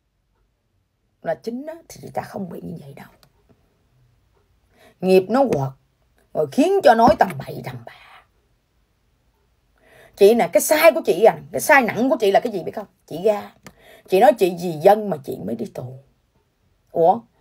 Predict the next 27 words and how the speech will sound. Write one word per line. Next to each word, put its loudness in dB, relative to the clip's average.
Vậy -2
chính 4
quyền 2
Việt 0
Nam 2
mình -2
sẽ 0
oan, 6
sẽ 0
ức 4
cho 6
chị 4
à? 2
Là 4
một 2
cái 0
người 2
như 4
chị 4
đó, -2
thừa 6
tiền 0
để 2
mướn 0
luật -2
sư -4
giỏi, -2